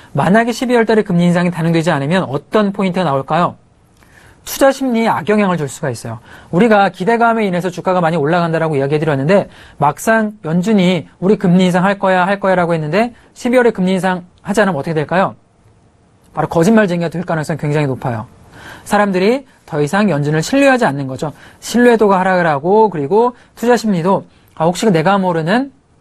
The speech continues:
중국발 리스크 혹은, 아, 뭐 유럽발 리스크가 있는 게 아닐까 걱정할 수가 있는 포인트가 굉장히 늘어나게 됩니다. 자, 투자 심리 포인트와 신뢰도를 조금 생각을 해본다라면,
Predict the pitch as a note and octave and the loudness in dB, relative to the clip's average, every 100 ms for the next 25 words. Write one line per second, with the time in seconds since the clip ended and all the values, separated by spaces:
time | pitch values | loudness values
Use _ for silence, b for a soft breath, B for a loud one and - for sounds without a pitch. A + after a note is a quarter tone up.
0 | _ _ _ - G3+ A3+ A3+ D#3 - D3 | _ _ _ 0 0 2 0 0 -6 -12
1 | B2+ _ b - F3+ F3+ G3+ G3 G3 B | -12 _ b -8 -2 2 2 0 -6 B
2 | B C#3+ C#3+ D3 C#3+ G#3 A3 A#3 D3 - | B -6 -4 -4 0 2 2 -2 -2 -8
3 | - G3+ C#3+ E3+ F3 C3 B2+ A#3+ C#4+ - | -6 -4 -2 0 0 -2 -2 -2 -2 -8
4 | - B2+ - C4 B3 G#3+ - G#3 C#3 C#3+ | -10 -6 0 2 2 0 -2 -2 -2 -4
5 | D#3 F3 D#3 D#3 - C3+ D#3 C3 F3+ F3 | -4 -4 -4 -6 -4 -2 0 2 2 0
6 | D3+ C#3 A#2 A#2+ B2 B B B B B | -2 -6 -8 -10 -12 B B B B B
7 | - F3 - A3+ A#3 A#3+ G#3+ G#3+ G#3+ G3+ | -4 -2 0 2 2 0 -2 2 0 2
8 | F#3 F#3 G#3+ A3 b b _ A#3 A#3+ A3+ | 2 2 2 -2 b b _ -2 0 2
9 | A3 G#3+ G3+ F#3 A3 G#3 G3 F#3+ F3+ D3 | 2 2 2 0 0 2 2 0 0 -2
10 | D3+ G3+ | -2 -4